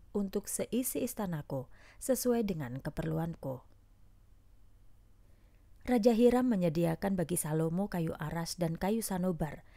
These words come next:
sebanyak yang dibutuhkan bagi pembangunan itu. Sebagai imbalannya, Salomo mengirimkan kepadanya dua puluh ribu kor atau tujuh juta dua ratus ribu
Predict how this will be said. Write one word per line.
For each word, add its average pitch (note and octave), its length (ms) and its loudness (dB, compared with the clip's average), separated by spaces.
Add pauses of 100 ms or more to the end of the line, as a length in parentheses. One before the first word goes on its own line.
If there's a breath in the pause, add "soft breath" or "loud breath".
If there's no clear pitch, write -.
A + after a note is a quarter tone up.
(220 loud breath)
sebanyak B3+ 400 2
yang A#3 160 0
dibutuhkan G#3+ 640 -2
bagi E3 240 -2
pembangunan D3 640 -4
itu. C3+ 320 -6 (640 soft breath)
Sebagai G#3 400 4
imbalannya, F#3 800 0 (280 loud breath)
Salomo F3+ 520 2
mengirimkan E3+ 760 0
kepadanya E3 760 -2 (240 loud breath)
dua G3+ 440 4
puluh E3 280 0 (120)
ribu G3 360 2
kor F#3+ 400 -2 (280 loud breath)
atau F#3 400 -2 (200)
tujuh A#3+ 600 4
juta F#3+ 520 -2 (200 soft breath)
dua A3 400 2
ratus B3 400 -2
ribu F3 400 0